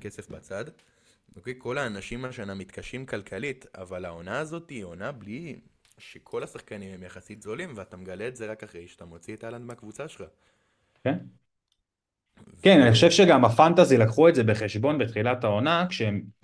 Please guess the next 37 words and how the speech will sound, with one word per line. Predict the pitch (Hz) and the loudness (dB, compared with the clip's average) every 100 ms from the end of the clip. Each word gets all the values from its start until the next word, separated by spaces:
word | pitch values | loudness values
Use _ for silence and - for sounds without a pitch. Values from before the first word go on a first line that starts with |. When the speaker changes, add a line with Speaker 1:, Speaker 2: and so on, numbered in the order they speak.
| 113 113 | -4 0
Speaker 2:
תמחרו, | 110 107 113 107 185 180 208 - - _ _ - | 0 0 2 6 8 8 6 -2 -12 _ _ 0
והם | 110 110 | 2 4
שמרו, | 120 131 147 | 4 8 8
"אוקיי, | 131 120 | 8 6
נשים | 110 110 139 | 2 2 2
לאלנד | 127 127 123 117 | 2 2 0 0
את | 110 | -4
התג | 107 120 117 | -4 -4 -2
מחיר | 107 123 117 | -2 -4 -4
הזה | 107 | -4
של | 101 101 | -4 -4
ארבע | 92 98 131 | -2 2 4
עשרה, | 151 - 180 208 233 - - _ _ _ _ - | 2 0 2 2 0 -4 -12 _ _ _ _ -10
ונפזר | 95 117 127 117 120 139 143 | 0 2 2 2 2 4 2
את | - | 2
שאר | 139 | 2
הנכסים." | 131 113 113 - 104 95 | 2 -2 -4 -6 -4 -4
עכשיו, | - 104 98 | 0 0 0
סון | - 185 175 | 4 6 6
נתן | 175 156 | 4 2
עונה | 127 131 143 139 | 2 4 4 2
שהיא | 139 120 | 0 2
לא | 131 131 | 2 2
כל | 113 | 0
כך | - | -2
טובה | 107 107 | -2 -2
בעונה | 104 101 104 | 0 -2 -2
שעברה, | - 104 107 117 | -4 -2 0 0
ולכן | 98 95 110 | 0 0 -2
המחיר | 101 117 | -2 -2
שלו | 110 110 95 | -2 -2 -2
ירד, | 92 123 170 180 170 175 - _ - | 0 4 4 4 2 -4 -10 _ -12
סאקה | - 139 135 131 107 95 - - | 2 2 4 2 2 0 -6 -6
עלה | 113 123 123 | 2 4 6
ב-, | 117 110 110 - | 4 2 -2 -2
עלה | 113 139 | 2 4
במעט | 127 101 98 113 160 185 | 2 0 0 0 -2 -4